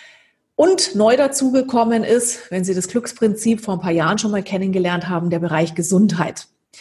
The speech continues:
Den gab's vor ein paar Jahren, als ich das Glücksprinzip und auch meinen Blog Glücksfactory gegründet habe, gab's den Bereich Gesundheit überhaupt noch gar nicht.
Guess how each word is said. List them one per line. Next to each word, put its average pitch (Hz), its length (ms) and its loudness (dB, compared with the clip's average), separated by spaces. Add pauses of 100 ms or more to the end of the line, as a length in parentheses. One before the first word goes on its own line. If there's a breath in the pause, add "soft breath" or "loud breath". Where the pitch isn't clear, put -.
(300 loud breath)
Den 185 80 0
gab's 196 300 0
vor 311 120 2
ein 294 60 0
paar 269 160 0
Jahren, 240 380 0
als 240 140 -4
ich 226 60 -2
das 220 160 -4
Glücksprinzip 269 800 -2
und - 80 -4
auch 190 100 -4
meinen 185 280 0
Blog - 420 2
Glücksfactory 226 720 -2
gegründet 220 560 -2
habe, 226 200 -2 (160)
gab's 185 340 -6
den 233 140 0
Bereich 175 360 -2
Gesundheit 170 600 -2 (120)
überhaupt 190 560 0
noch - 280 -10
gar 165 220 -2
nicht. - 360 -6